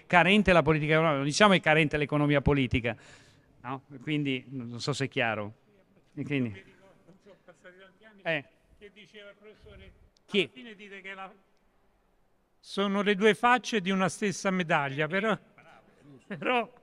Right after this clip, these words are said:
Speaker 1: Eh, però che vuol dire? <laughs> Ha ragione anche lei.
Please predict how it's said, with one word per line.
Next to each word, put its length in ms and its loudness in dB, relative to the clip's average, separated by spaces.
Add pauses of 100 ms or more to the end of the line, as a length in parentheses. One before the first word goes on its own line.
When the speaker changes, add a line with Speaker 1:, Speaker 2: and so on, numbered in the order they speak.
(320)
Speaker 1:
Eh, 140 -12
però 360 4
che 120 6
vuol 280 10
dire? 340 8
<laughs> 180 12 (1120)
Ha 80 10
ragione 540 4
anche 420 2
lei. 260 2